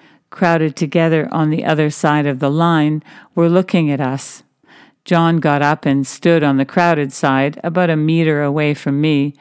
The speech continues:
for the rest of the trip. There appears to be blue see-through fish swimming in the air. We get closer and see that they are real.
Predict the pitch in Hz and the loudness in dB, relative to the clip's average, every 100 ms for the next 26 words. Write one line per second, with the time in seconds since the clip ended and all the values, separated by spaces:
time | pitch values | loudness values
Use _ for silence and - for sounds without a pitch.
0 | - _ - 147 139 135 135 - 127 135 | -20 _ -6 -2 0 0 -2 -6 -4 -6
1 | - 156 135 - - _ _ _ _ _ | -2 -2 -2 -8 -20 _ _ _ _ _
2 | _ _ _ _ _ _ - - - - | _ _ _ _ _ _ -20 -20 -20 -14
3 | - 214 214 208 240 240 240 - 180 196 | -2 0 0 0 0 2 0 -2 0 2
4 | 180 180 - 151 147 170 190 202 202 214 | 2 -2 -6 -10 -4 0 2 2 2 -2
5 | - - - 214 214 - 208 185 - 202 | -6 -14 -6 -2 0 0 0 0 -2 -2
6 | 185 - - - _ _ - - - 208 | -2 -8 -14 -18 _ _ -14 -6 0 2
7 | 180 156 156 165 160 160 175 170 156 156 | 2 0 0 0 0 0 0 0 0 -2
8 | 139 _ _ _ - - - 214 180 214 | -8 _ _ _ -20 -16 -2 0 0 -2
9 | - - 220 220 - 170 156 156 170 165 | -4 -2 0 0 0 0 0 -2 -4 -4
10 | - 214 196 190 175 151 185 180 165 160 | -2 0 0 0 -2 0 0 2 0 0
11 | 208 214 135 151 | 0 0 -2 -6